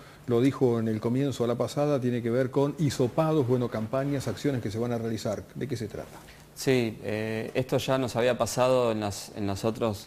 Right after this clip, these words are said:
Speaker 2: los otros descensos de casos, ¿no? Que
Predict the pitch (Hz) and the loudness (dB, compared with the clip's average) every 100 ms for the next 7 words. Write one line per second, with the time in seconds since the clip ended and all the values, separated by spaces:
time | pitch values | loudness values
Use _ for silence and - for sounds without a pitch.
0 | - 98 120 127 110 107 - 123 113 113 | -8 -4 -2 0 0 0 0 0 0 -2
1 | 101 101 113 104 104 101 110 113 110 101 | -2 -2 0 0 -2 -6 -6 -6 -4 -4
2 | 98 | -4